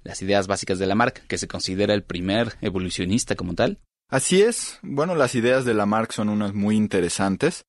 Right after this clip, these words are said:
Speaker 2: Podríamos decir que Lamarck fue biólogo, pero también naturalista.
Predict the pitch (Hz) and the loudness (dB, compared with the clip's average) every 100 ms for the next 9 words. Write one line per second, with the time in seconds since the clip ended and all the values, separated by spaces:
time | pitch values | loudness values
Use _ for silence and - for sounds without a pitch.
0 | _ _ _ 110 110 117 110 101 - 101 | _ _ _ 2 4 2 0 -2 -2 -2
1 | 107 95 95 95 - 98 87 - 98 98 | 0 0 0 -2 0 2 2 0 2 4
2 | 107 143 - 135 123 104 101 104 104 101 | 4 2 0 -2 0 0 2 2 0 0
3 | 92 95 107 - 175 | 0 0 -4 -2 -4